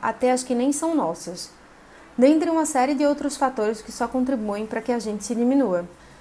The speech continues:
E acho que cabe mais uma coisa aí. Já notou como a gente sempre acha que os outros merecem mais que a gente? Apesar de todo o esforço, dos nossos corres diários, das nossas lutas, a gente sempre acha que fulano ou cicrana merecem mais que a gente.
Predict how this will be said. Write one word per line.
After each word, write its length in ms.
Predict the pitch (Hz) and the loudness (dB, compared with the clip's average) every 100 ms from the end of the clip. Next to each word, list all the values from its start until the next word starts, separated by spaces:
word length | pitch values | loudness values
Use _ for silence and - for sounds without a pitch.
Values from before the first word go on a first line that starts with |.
| - - - | -20 -14 2
E 80 | 277 | 6
acho 180 | 277 285 | 6 4
que 80 | |
cabe 240 | - 277 262 | 2 2 4
mais 280 | 262 294 311 | 4 2 0
uma 140 | 330 | -2
coisa 340 | 294 240 247 | 4 4 6
aí. 200 | 277 190 160 - - - - | 4 2 -6 -18 -20 -20 -12
Já 220 | 196 240 | -4 0
notou 360 | 269 277 269 277 | 2 2 4 4
como 200 | 302 285 | 4 2
a 60 | |
gente 220 | 254 247 247 | 2 0 -2
sempre 520 | - 247 277 302 302 | -4 0 0 2 2
acha 420 | 214 214 - 208 | 4 2 0 -4
que 100 | 240 | -2
os 160 | 226 208 | -2 0
outros 340 | 208 214 214 | 0 -2 -6
merecem 400 | 208 196 202 214 | -4 -2 -4 -4
mais 260 | 202 214 233 | -4 -6 -4
que 100 | 220 | -6
a 80 | 208 | -4
gente? 460 | 196 190 185 - - - - - - | -4 -6 -8 -14 -20 -20 -20 -20 -4
Apesar 380 | 208 233 233 233 | 0 2 2 2
de 80 | 240 | 2
todo 240 | 277 269 | 2 2
o 40 | 254 | 0
esforço, 580 | - 233 214 214 220 | -2 2 2 0 -6
dos 140 | 196 208 | -6 -6
nossos 320 | 214 208 - | -6 -6 -8
corres 400 | - 208 233 226 | 0 2 2 -2
diários, 680 | 220 226 208 214 208 208 190 | -2 0 0 0 -4 -6 -4
das 220 | 185 185 | -2 -2
nossas 400 | 190 196 226 202 | -4 -4 -6 -4
lutas, 640 | 208 214 208 208 208 202 - | -4 -4 -4 -4 -4 -6 -4
a 120 | 202 | -4
gente 260 | 208 214 208 | -2 -6 -6
sempre 480 | - 254 269 320 | -2 0 2 0
acha 300 | 294 233 240 | -2 -2 -4
que 120 | 247 247 | -6 -8
fulano 440 | - 233 226 254 | -6 -4 -2 -2
ou 40 | |
cicrana 540 | 269 294 285 220 208 202 | -4 -6 -4 -4 -4 -4
merecem 460 | 208 202 202 220 | -6 -6 -8 -8
mais 240 | 208 190 190 | -6 -8 -8
que 120 | 220 | -6
a 80 | 233 | -6
gente. 400 | 214 175 - | -6 -12 -16